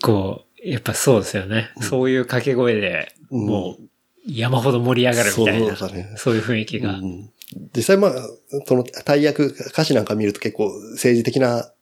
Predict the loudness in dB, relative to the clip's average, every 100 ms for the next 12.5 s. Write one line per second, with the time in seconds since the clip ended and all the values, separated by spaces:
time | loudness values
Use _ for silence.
0 | _ -8 -8 -8 -2 2 2 0 -2 -6
1 | -6 -4 -4 0 0 0 -2 -6 -10 -14
2 | -16 -2 0 2 2 0 -2 -4 -2 0
3 | 0 -2 -4 -6 -8 -10 -14 -4 -2 0
4 | -4 -6 -8 -4 2 4 6 4 4 -2
5 | -4 -4 -4 -6 -4 -4 -2 -2 -4 -2
6 | 2 2 2 -6 -14 -20 -18 -6 -2 0
7 | -2 -2 0 2 0 -6 _ -20 _ _
8 | _ -6 -4 -4 -8 -10 -14 -20 _ _
9 | _ _ _ _ _ _ _ _ _ -8
10 | -4 -2 2 2 4 0 -8 -2 2 2
11 | 0 -4 -4 -8 -10 -4 0 0 0 -2
12 | -4 -6 -2 -4